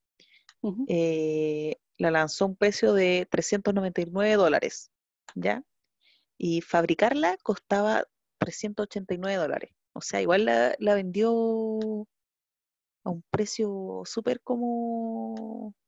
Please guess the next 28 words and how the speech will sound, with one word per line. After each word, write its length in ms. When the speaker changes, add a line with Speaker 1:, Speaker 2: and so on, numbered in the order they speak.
Speaker 2:
a 100
ras 380
de 140
lo 80
que 80
le 80
costaba, 440
Speaker 1:
Mm. 20
Speaker 2:
po. 220
Ya, 220
pero 220
resulta 400
que 100
ahora 500
dicen, 480
lo 100
que 80
especulan, 600
es 160
Speaker 1:
Mm. 80
Speaker 2:
que, 680
es 200
que 220
cuesta 680
hacerla 540
cuatrocientos 580
setenta 380
dólares, 500